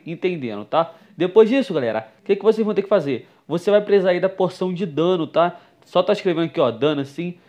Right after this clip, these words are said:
E você vai precisar dessa aqui, olha, arremessável, beleza?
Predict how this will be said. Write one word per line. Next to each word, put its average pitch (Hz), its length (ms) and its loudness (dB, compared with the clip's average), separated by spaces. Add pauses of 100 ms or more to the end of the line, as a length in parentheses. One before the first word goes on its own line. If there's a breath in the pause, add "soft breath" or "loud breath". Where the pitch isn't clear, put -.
(180 soft breath)
E 170 80 -4
você 196 260 0
vai 190 100 0
precisar 170 360 2
dessa 175 300 -2
aqui, - 160 -6
olha, 113 260 0 (200 loud breath)
arremessável, 160 920 0
beleza? 135 440 -2